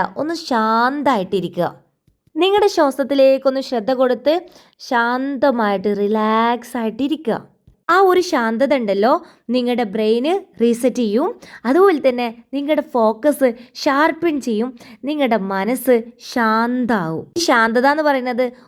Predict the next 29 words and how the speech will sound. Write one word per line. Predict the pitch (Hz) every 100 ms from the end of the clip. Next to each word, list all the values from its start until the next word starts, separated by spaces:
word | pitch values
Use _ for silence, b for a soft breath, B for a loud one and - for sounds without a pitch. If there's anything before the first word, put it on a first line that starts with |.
| -
ഒരു | - 392
നിസ്സാര | 370 262 - 240 247
കാര്യമല്ല, | 320 294 226 226 202 202 165 b b b b
അത് | 381 330 254 220 -
നമ്മുടെ | 226 247 247
മൈൻഡിൻ്റെ | 214 208 196 208 233 233
ഒരു | 226
വർക്കൗട്ടാണ്. | 214 190 180 180 - 202 202 196 175
അടുത്ത | 151 - 349 415 427 415
കീ | 320
എന്ന് | 294
പറയുന്നത് | 269 240 233 240 277 -
വായനയാണ്, | 214 226 269 302 240 190 185 180 B B B
നിങ്ങൾക്കുള്ളിലെ | 320 381 359 254 226 226 -
ഏറ്റവും | 285 349 339 339 277
വില | 226 220
കൂടിയ | 208 202
നിക്ഷേപം. | 196 190 - 170 160 - b b b
നമ്മൾ | 214 208 208 - -
ചെറുപ്പത്തിൽ | 196 202 214
ഒരുപാട് | 214 220 254 277 359
വായിച്ചിട്ടുണ്ട്, | 320 233 190 170 175 170
പക്ഷേ | 185 - 311 b b b
ഇപ്പോൾ | 320 320
പലപ്പോഴും | 359 285 240 254 247
നമ്മൾ | 233 220
എന്ത് | 220 208
ചെയ്യുന്നില്ല, | 208 202 196 - -
അതിന് | 190 196 214